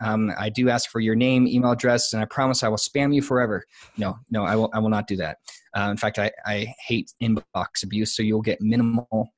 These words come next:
emails from me once you get the checklist. But it's one where that'll be my gift to give away, and it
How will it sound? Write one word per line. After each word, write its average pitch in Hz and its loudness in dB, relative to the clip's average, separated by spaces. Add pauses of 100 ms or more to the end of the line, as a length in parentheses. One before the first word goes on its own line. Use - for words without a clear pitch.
(140)
emails 107 0
from 98 -6
me 78 -6 (400)
once 110 -2
you 110 -6
get 107 -4
the - -10
checklist. - -6 (100)
But 107 0
it's - -4
one 117 2
where 107 2 (260)
that'll 117 0
be 117 2
my 110 2
gift 120 -2
to 110 -8
give 117 0
away, 123 2
and 120 2
it 120 0